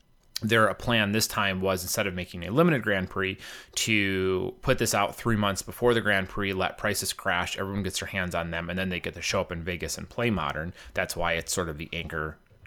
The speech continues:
uh, G P. It's the Saturday, Sunday one. Uh, but in any case, all of the supply that did go to the, the Vegas events in the past is now available for people to purchase.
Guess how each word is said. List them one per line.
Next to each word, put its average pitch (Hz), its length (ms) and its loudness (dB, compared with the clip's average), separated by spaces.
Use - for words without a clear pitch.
uh, 76 200 -6
G 80 240 -6
P. 80 240 -10
It's - 160 -8
the 82 80 -10
Saturday, 76 340 -2
Sunday 78 300 -6
one. 78 280 -10
Uh, - 120 -4
but 127 140 6
in 156 80 8
any 185 160 8
case, 143 220 2
all 139 240 6
of 147 120 4
the 131 80 4
supply 123 420 4
that 107 180 -2
did 127 300 2
go 135 320 8
to 117 180 -2
the, 95 280 0
the 98 140 0
Vegas 104 420 0
events 90 300 -2
in 98 40 -6
the 90 60 -6
past 156 560 2
is 98 200 0
now 101 380 0
available 90 640 -2
for 92 260 -2
people - 280 -8
to - 80 -8
purchase. - 520 -2